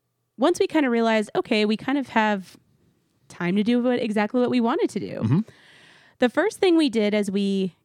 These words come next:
Speaker 1: came up on the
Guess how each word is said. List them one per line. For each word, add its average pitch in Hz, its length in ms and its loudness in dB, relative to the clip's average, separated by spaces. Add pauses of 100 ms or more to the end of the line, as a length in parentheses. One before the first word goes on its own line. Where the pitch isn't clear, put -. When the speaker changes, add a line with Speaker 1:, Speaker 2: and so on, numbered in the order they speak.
Speaker 1:
came 220 420 -4
up 196 280 -4 (600)
on 190 460 -4 (100)
the 170 640 -4